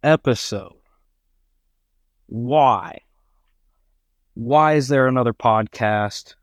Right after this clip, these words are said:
We do not need another podcast. That is possibly the last thing the world needs right now,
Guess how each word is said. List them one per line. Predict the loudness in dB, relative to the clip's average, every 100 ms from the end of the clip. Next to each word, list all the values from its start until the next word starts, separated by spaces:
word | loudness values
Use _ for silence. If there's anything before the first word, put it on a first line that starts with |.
| _ -8
We | -2 0 0 -2 -4
do | -2 0
not | 0 0
need | 0 0
another | 0 0 -2
podcast. | 0 0 -2 -2 -4 -2 -6 -8
That | -4 -4
is | -4 -6 -14 _ -6
possibly | 2 2 2 0 0
the | 2
last | 2 0 -2 -6
thing | -4
the | -4
world | 0 -2 -2
needs | -4 -4 -2
right | -4 -4
now, | -8 -8 -10